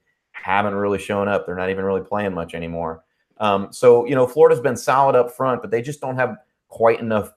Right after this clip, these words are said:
true difference makers to, like, like Neil keeps saying, compete with the S E C champions. Um, and, and I think that showed up on Saturday. And I think it goes back to, again, you know, Florida's just gotta start to recruit and replenish that depth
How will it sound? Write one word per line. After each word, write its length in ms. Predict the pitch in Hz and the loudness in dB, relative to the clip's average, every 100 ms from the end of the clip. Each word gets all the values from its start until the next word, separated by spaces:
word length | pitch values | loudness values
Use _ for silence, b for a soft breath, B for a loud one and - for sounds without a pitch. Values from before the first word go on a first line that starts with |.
| - | -20
true 340 | - 123 107 | -10 -6 -4
difference 420 | 87 101 95 85 | -2 -2 -4 -6
makers 440 | 90 90 92 87 - | -6 -4 -6 -10 -12
to, 380 | - 92 90 85 _ _ _ | -10 -8 -8 -12 _ _ _
like, 260 | - 92 - 101 | 2 2 0 0
like 140 | 95 | 0
Neil 180 | 104 104 | 0 -4
keeps 240 | 101 90 | -4 -8
saying, 320 | - 95 92 | -6 -4 -6
compete 500 | 87 95 - - 110 | -12 -20 -20 -10 -8
with 140 | - 95 | -8 -10
the 180 | 92 90 | -4 -2
S 160 | 90 | -2
E 60 | 90 | -10
C 180 | - 87 | -14 -14
champions. 680 | - 98 85 87 80 87 _ _ _ _ | -8 -8 -8 -12 -14 -18 _ _ _ _
Um, 280 | - 98 98 95 | -2 0 0 -2
and, 340 | 101 98 98 - | 0 0 -2 -4
and 160 | 101 | -2
I 80 | 98 | -2
think 220 | 95 117 | -2 -4
that 180 | 107 101 | -2 -2
showed 260 | - 104 98 | -2 2 4
up 200 | 98 98 | 4 2
on 120 | 98 | -2
Saturday. 600 | 95 101 98 98 98 101 | 0 0 0 2 2 2
And 100 | 87 | -2
I 60 | 85 | -6
think 400 | - 98 92 _ _ _ | -6 -8 -10 _ _ _
it 140 | - 90 | -16 -2
goes 180 | 107 98 | -2 0
back 240 | 101 98 | 0 -2
to, 100 | 101 | -4
again, 400 | 90 92 95 92 | -4 -4 -4 -4
you 100 | 90 | -8
know, 180 | 87 87 | -6 -8
Florida's 380 | - 98 104 104 | -6 -4 -4 -6
just 140 | 113 | -2
gotta 160 | 117 107 | -2 -2
start 260 | - 104 | -2 -4
to 60 | 113 | -4
recruit 500 | 107 - 104 98 101 - | -10 -8 -6 -6 -6 -10
and 100 | 95 | -10
replenish 460 | 92 98 98 - | -8 -6 -6 -2
that 240 | 95 92 73 | 0 0 2
depth 360 | 98 92 - | 2 2 -4